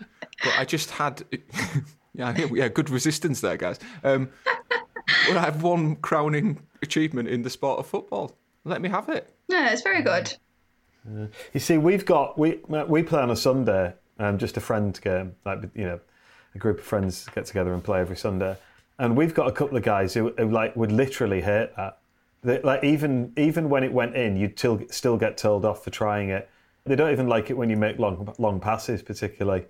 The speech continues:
Speaker 3: They like to keep it really simple because they worry about the time it doesn't,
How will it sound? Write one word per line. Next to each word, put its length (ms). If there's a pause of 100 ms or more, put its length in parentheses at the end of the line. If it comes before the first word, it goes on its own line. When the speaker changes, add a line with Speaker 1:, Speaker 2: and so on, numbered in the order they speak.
(300)
Speaker 3:
They 160
like 300
to 100
keep 260
it 120
really 340
simple 580
because 240
they 80
worry 240
about 220
the 80
time 260
it 120
doesn't, 340